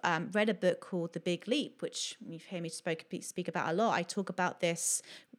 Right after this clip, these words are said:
this, um, this hap-, this happiness thermostat.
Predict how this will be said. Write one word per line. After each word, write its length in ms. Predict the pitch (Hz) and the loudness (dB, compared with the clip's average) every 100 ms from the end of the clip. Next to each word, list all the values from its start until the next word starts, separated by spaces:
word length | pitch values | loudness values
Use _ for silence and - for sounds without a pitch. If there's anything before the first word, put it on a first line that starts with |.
| - | -4
this, 340 | 196 175 - | 0 0 2
um, 340 | 180 175 165 170 _ _ _ - - - | 2 0 -2 -6 _ _ _ -10 -10 -6
this 200 | 185 - - | -4 -4 -8
hap-, 400 | - 196 - - | -4 -4 -6 -10
this 120 | 180 | -6
happiness 520 | - 208 254 180 165 | 0 0 0 0 -2
thermostat. 640 | - 202 277 262 - 101 | -2 2 2 0 -2 -2